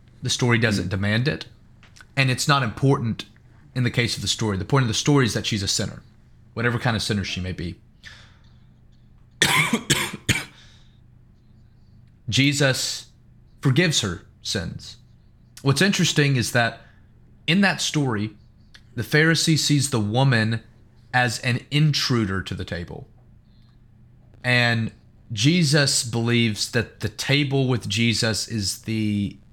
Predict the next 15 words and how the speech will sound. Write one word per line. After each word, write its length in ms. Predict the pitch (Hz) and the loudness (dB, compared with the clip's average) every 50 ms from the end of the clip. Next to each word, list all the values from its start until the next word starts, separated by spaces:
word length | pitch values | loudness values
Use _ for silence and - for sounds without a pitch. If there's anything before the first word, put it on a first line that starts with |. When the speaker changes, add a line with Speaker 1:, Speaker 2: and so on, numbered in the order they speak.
| - - | -20 -20
Speaker 1:
place 720 | - - - 120 123 117 107 - - - - - - - - - - - - | -14 -6 -4 -2 0 0 0 0 -2 -2 -4 -6 -8 -12 -20 -20 -20 -16 -10
that 140 | 117 113 - | -10 -4 -2
she 300 | - - 113 110 - - | -2 -2 -2 -2 -6 -2
ought 300 | 107 113 107 101 92 87 | 0 2 2 2 0 -4
Speaker 2:
Hmm. 100 | 82 82 80 | -8 -10 -10
Speaker 1:
to 180 | - - 107 | -8 -8 -8
be. 420 | 90 90 110 92 82 80 - - - - - - - - - - _ - - - - - - | -6 -4 -6 -6 -6 -8 -10 -14 -16 -20 -20 -20 -20 -20 -20 -20 _ -20 -20 -20 -20 -18 -16
That's 140 | 107 101 - | -14 -12 -8
going 240 | - 113 110 107 92 | -6 -4 -4 -4 -4
to 80 | 110 | -4
be 140 | 101 113 110 | -2 -2 -2
important 540 | 101 85 - - - 117 113 - 98 101 98 | -2 -4 -6 -8 -6 -6 -4 -4 -6 -10 -10
for 140 | - 92 87 | -10 -10 -8
later 300 | 90 95 87 87 87 90 | -8 -8 -8 -8 -8 -8
on 320 | 85 87 90 87 82 | -8 -8 -8 -8 -10